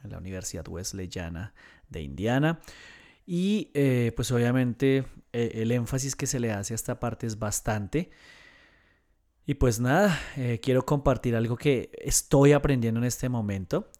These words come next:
Eh, estoy aprovechando una, una asignatura que estoy cursando para tomar de ahí muchos materiales y poder compartirlos con ustedes porque me ha ayudado y me parece bien interesante y, y sé que les va a poder,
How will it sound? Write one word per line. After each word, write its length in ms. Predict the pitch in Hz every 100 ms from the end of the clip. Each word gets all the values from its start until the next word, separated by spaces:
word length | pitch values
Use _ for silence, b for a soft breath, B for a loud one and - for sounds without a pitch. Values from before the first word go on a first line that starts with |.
| _
Eh, 320 | - 90 82 -
estoy 240 | - 107
aprovechando 640 | 104 127 120 - 107 101 107
una, 280 | 110 113 -
una 220 | 117 107
asignatura 580 | 110 117 107 107 107 98
que 80 | 117
estoy 180 | -
cursando 500 | 95 107 - 110 107
para 240 | - 113 98
tomar 320 | 101 95 90
de 120 | 107
ahí 200 | 104 107
muchos 380 | 104 110 104 113
materiales 720 | 110 107 95 92 90 104 - -
y 60 |
poder 280 | 110 101 92
compartirlos 580 | - 107 107 - 95 95
con 140 | -
ustedes 320 | 113 95 95 98
porque 320 | 110 107 107
me 300 | 78 98 98
ha 60 |
ayudado 600 | 90 90 107 110 113 110 131 B B B B
y 80 | -
me 100 | 120
parece 360 | 113 110 - 113
bien 180 | 117
interesante 760 | 120 117 123 110 127 135 139 160
y, 220 | 156 127
y 40 |
sé 200 | 117 113
que 80 | -
les 180 | 120 110
va 80 | 101
a 80 | -
poder, 400 | 110 107 104